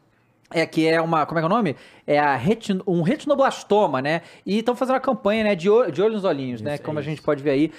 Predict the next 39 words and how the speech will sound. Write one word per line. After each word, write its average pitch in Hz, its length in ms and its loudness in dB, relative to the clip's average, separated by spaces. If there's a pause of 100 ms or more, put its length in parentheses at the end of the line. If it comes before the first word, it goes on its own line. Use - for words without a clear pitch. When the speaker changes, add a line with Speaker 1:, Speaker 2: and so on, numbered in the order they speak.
(180)
Speaker 1:
pra 202 220 2
ajudar 185 340 0
a 190 80 2
diagnosticar 180 580 -4
mais 175 180 -2
cedo 180 540 0 (260)
essa 151 380 0
condição 165 640 -2
e 175 200 -2
tentar 170 280 -4
ajudar, 156 260 0
porque 160 140 -8
quanto 160 180 -12
mais 156 160 -4
cedo 165 280 -6
você 165 180 -12
diagnostica 156 600 -8 (300)
esse 151 140 -4
tipo - 180 -6
de 175 80 -8
coisa, 165 500 0
mais 156 280 -2
fácil 160 640 -2
e 156 160 -4
mais, 156 680 -4
maiores 202 640 2
são 180 340 0 (320)
as 156 180 2
chances 185 260 -4
de 208 100 -2
cura, 196 340 2
tá? 147 200 0
Que 156 140 -2
ele 156 120 4
é 170 40 2
um 170 140 -2
tumor 175 280 -2
maligno 180 360 0
intraocular 214 920 0